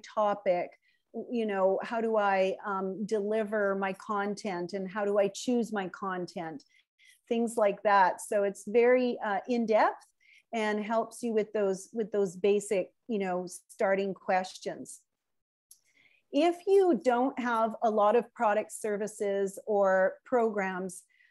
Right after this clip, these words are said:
um, then don't, don't worry, because one of the things is,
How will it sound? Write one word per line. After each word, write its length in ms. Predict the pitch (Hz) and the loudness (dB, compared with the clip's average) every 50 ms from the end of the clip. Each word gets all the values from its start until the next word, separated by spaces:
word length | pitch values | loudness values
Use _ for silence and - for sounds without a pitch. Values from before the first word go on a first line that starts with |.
| _ _ - | _ _ -8
um, 520 | 214 214 202 196 196 196 190 190 185 190 196 _ _ _ - | -4 -2 0 0 0 0 -2 -4 -6 -8 -12 _ _ _ -8
then 420 | 226 202 220 233 208 233 - 233 | -4 0 2 0 0 0 -2 -2
don't, 360 | 214 285 294 330 349 - - | 0 0 0 0 -2 -2 -2
don't 260 | 226 294 302 302 302 294 | -2 0 0 0 0 0
worry, 340 | 254 247 226 202 190 190 | 2 2 2 2 0 0
because 480 | 196 190 214 - - 233 220 214 214 - _ _ _ _ _ _ | -2 -4 -6 -4 0 2 2 2 0 -4 _ _ _ _ _ _
one 240 | - 226 233 254 262 | -6 -4 -2 0 2
of 100 | 277 277 | 2 2
the 100 | 277 277 | 2 0
things 420 | 277 - 277 247 240 240 240 208 233 | 0 0 -2 -2 0 -2 -2 -2 0
is, 380 | 220 208 208 208 208 202 - | 0 0 2 0 -2 -4 -8